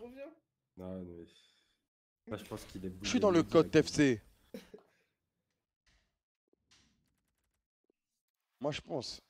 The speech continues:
Speaker 1: Euh.
Speaker 3: J'ouvre un nouveau compte P C, je mets cinq cents balles, j'ai plus de crédit que sur ce compte. Non, pas à ce point-là quand même, mais.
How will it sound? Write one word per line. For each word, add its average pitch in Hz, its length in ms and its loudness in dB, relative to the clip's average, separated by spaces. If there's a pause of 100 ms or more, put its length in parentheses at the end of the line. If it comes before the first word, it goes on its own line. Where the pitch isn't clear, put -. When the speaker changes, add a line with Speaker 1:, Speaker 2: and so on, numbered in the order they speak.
Speaker 1:
Euh. - 40 -20 (1300)
Speaker 3:
J'ouvre 113 200 -2
un 117 60 0
nouveau 156 220 -4
compte 143 180 -10
P 135 100 -10
C, 160 120 -6
je 131 80 -8
mets 107 80 -6
cinq 135 180 -4
cents 139 160 -6
balles, 143 300 -2
j'ai 104 180 -8
plus 127 180 -12
de 110 80 -6
crédit 104 360 -10
que - 60 -20
sur - 120 -18
ce - 100 -14
compte. 90 360 -20 (640)
Non, 92 120 0
pas 110 140 0
à 110 40 -4
ce 104 40 -10
point-là 92 280 -10
quand 87 120 -12
même, 85 180 -14
mais. - 180 -20